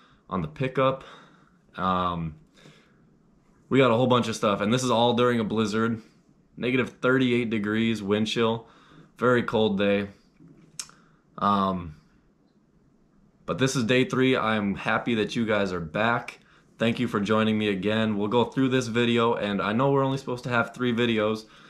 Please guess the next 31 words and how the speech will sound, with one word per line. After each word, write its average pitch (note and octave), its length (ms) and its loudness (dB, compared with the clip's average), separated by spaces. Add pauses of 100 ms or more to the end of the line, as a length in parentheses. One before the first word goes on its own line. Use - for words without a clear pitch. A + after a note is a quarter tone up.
(180)
That's G#2 160 -2
why G#2+ 160 4
I G#2 40 2
titled A#2 400 0
it G#2+ 140 0
The G2 80 -8
Three G#2+ 240 -4
Days G2 220 2
of F2+ 100 -4
Snow. G2 420 -4 (520)
But F#2+ 100 0
if A#2 80 -4
you A#2 100 2
guys A#2+ 120 2
stick B2+ 180 -2
around B2 200 4
to A2 60 0
the G#2 140 0
end A#2 80 0
of A2 60 0
this G2+ 100 -4
video, G2+ 300 0
you'll G#2 180 0
see A2+ 240 -2
at G#2+ 100 -4
the - 200 -8
end G#2 240 -2
we A2+ 160 -2
break A2 320 -2
the F#2+ 100 -4
Jacobson G2 800 -4